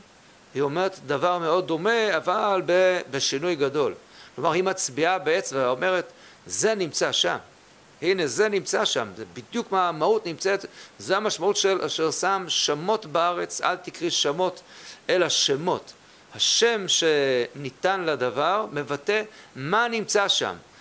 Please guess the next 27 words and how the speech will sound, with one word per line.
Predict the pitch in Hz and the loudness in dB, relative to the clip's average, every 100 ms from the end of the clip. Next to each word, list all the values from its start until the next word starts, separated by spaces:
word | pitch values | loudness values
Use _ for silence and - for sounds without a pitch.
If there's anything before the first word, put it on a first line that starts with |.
| - - | -20 -18
אתה | 98 180 | -4 -2
מצביע | 190 180 - 139 180 | -2 -2 -2 2 2
על | 170 | 2
בן | 147 139 | 0 0
אדם, | 135 139 101 - - | 0 -2 -6 -14 -18
אתה | 110 123 | -10 -8
יכול | 123 139 | -2 0
לומר | 139 151 147 | 0 0 0
עליו, | 107 95 - - - | -2 -8 -12 -18 -10
הוא | 127 135 123 | -6 -4 -4
מאה | 135 147 | -4 -2
שמונים | - 123 135 | -4 -6 -6
סנטימטר, | 135 127 - 131 147 139 101 | -6 -6 -6 -6 -6 -6 -8
צבע, | 90 - 127 117 | -6 -6 -6 -6
צבע | - 123 127 | -6 -6 -4
שיער | - 131 131 - | -4 -2 -4 -6
כזה, | 120 110 117 90 | -8 -4 -4 -4
משקל | - - 143 135 | -6 -2 -2 -2
כך | - 135 120 | -4 -4 -4
וכך, | 127 123 147 127 - - - - - | -6 -4 -2 -2 -4 -14 -20 -20 -18
וכך | 147 165 160 135 | -4 -2 -2 -4
וכך | 127 - 160 131 | -8 -4 -4 -4
וכך, | 143 165 160 - - | -4 -2 -4 -8 -12
ואתה | 131 147 | -8 -4
יכול | 135 - 165 | -4 -2 0
לומר, | 147 175 180 170 - - - - - | 0 2 0 0 -10 -20 -20 -20 -14
"יוסי." | 113 131 147 - 78 | -2 0 2 0 -4